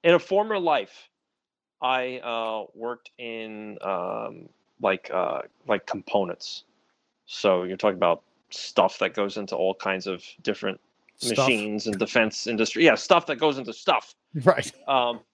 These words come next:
Speaker 1: <laughs>
Speaker 2: Very scientific on tonight's show. <laughs>
Speaker 1: But, well, it, it's, it's pretty tiring at this point. So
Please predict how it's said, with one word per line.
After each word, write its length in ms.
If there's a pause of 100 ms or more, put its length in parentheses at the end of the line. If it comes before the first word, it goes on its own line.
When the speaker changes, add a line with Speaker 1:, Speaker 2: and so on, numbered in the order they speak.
(640)
Speaker 1:
<laughs> 1400
Speaker 2:
Very 240
scientific 560
on 100
tonight's 340
show. 300
<laughs> 60 (280)
Speaker 1:
But, 600 (440)
well, 200
it, 160
it's, 320 (600)
it's 240
pretty 360
tiring 500
at 80
this 160
point. 260 (280)
So 480